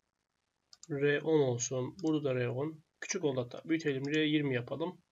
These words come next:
Tamam. Burada da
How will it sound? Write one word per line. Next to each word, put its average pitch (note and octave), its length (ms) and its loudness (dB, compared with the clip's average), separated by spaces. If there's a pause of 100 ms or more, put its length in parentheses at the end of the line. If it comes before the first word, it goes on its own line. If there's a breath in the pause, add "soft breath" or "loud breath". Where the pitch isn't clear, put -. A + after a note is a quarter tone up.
(960 loud breath)
Tamam. C#3 480 -4 (1160 soft breath)
Burada E3 640 0
da D3 280 0